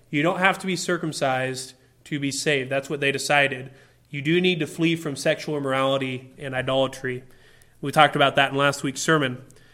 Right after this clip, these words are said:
And notice at verse five, notice what this does. It says, "So the churches were strengthened in the faith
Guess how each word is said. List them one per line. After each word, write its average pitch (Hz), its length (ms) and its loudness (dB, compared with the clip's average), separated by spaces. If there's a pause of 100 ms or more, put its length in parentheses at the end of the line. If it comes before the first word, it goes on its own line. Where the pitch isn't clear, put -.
(160)
And 147 100 0
notice 185 280 8
at 170 80 2
verse 165 220 2
five, 147 340 6
notice 202 340 0
what 170 140 -6
this 139 220 -6
does. 147 320 2
It 123 120 -12
says, 139 520 -2 (560)
"So 156 300 4
the 143 140 -4
churches 208 680 2
were 143 140 0
strengthened 170 1000 -2 (320)
in 147 640 -2 (100)
the 139 100 -4
faith 135 640 -2